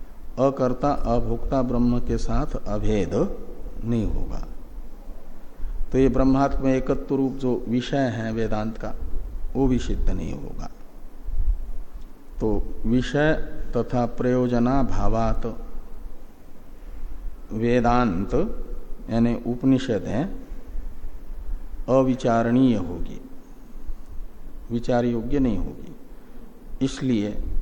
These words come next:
उपनिषद विचारात्मक, वेदांत विचारात्मक ब्रह्म सूत्र नामक जो ग्रंथ है, दर्शन है, वो भी आरंभनीय नहीं होगा,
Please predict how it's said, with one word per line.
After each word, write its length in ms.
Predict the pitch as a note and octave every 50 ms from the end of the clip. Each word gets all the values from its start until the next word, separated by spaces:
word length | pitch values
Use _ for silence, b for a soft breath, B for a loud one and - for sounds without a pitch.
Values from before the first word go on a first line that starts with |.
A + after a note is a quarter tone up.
| - - - - - - - - -
उपनिषद 500 | B2 B2 - - C#3 C3+ C3 - D3+ C#3+
विचारात्मक, 840 | - A2+ A#2+ B2 - C3+ A#2+ A#2+ A#2+ A#2 A2+ - - - A#2+ A#2 - -
वेदांत 540 | A#2+ A#2+ A#2+ A#2+ B2 B2+ C3+ C#3 C#3 -
विचारात्मक 960 | - G#2 A#2 A2+ - A#2+ A#2 A2 A2 A2 A2+ - - - G#2 G#2+ G#2+ - A2 - - - - - - - - - - - - - - - - -
ब्रह्म 400 | G2+ G#2+ B2 C3+ C3+ C3+ C3+ B2+
सूत्र 380 | A#2+ - B2+ A#2 - C3 B2+
नामक 440 | A#2+ A#2+ A2+ A#2 A#2 B2+ C#3 C3+ -
जो 140 | - A#2+ A2+
ग्रंथ 400 | G#2+ B2 B2 B2+ B2+ B2+ B2 B2
है, 360 | A2 G2+ G2+ G2+ G2 G2+ - - - - - - -
दर्शन 460 | G#2+ G#2+ A2+ A2+ A2+ - B2+ A#2 A2 G2
है, 220 | F#2 F#2+ F#2+ - - - - - - - - - - - - - - - - - - - - - - -
वो 180 | - B2 C3+ C3+
भी 200 | A#2+ C3 D3 E3 - - -
आरंभनीय 640 | - A2 A#2+ B2+ B2+ B2 A#2+ A#2+ A#2 A#2+ B2+ C3+ B2+
नहीं 220 | A2 G2 F#2+ F2+ -
होगा, 400 | - - - - - - -